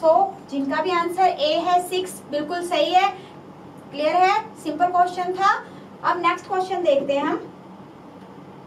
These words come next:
क्वेश्चन नंबर फ़िफ़्टी टू। क्वेश्चन नंबर फ़िफ़्टी टू हमारा speed and time के अंदर से क्वेश्चन आया हुआ है। क्या है क्वेश्चन? इजी क्वेश्चन था ये भी। कह रहा है कि एक कार है, अ, a car travel from place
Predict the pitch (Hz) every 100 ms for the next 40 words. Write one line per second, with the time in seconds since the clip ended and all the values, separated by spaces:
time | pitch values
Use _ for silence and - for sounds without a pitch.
0 | - - - 302 - 359 349 320 339 -
1 | 277 - - - - - - 294 311 381
2 | 381 381 370 381 381 392 381 392 392 311
3 | 285 302 320 - 320 330 349 349 349 370
4 | 359 339 277 294 339 330 339 370 349 330
5 | 339 320 320 330 330 359 359 339 339 370
6 | 359 349 - 370 294 311 370 359 339 349
7 | 339 339 330 330 302 453 508 - - -
8 | 311 339 403 415 453 453 330 311 359 370
9 | 415 440 - - - - 302 320 330 320
10 | 277 339 349 311 370 381 339 359 381 381
11 | 349 - 330 339 370